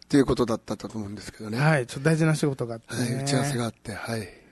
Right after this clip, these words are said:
Speaker 1: すいませんでした。
Speaker 2: はい。えー、ぐっさん、約千人の、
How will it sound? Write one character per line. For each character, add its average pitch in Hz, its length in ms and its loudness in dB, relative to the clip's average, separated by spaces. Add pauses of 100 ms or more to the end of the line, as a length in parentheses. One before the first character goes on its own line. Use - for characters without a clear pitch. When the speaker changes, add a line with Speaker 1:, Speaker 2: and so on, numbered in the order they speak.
(140)
Speaker 1:
す - 80 -12
い - 40 -6
ま 107 80 -4
せ - 140 -8
ん 113 60 -2
で 107 120 -8
し - 60 -8
た。 170 120 0
Speaker 2:
は - 20 -
い。 - 60 -6 (760)
え 175 80 4
ー、 165 40 4
ぐ 160 80 2
っ - 20 2
さ - 180 2
ん、 170 100 4
約 247 360 4
千 240 480 6
人 151 320 2
の、 156 280 2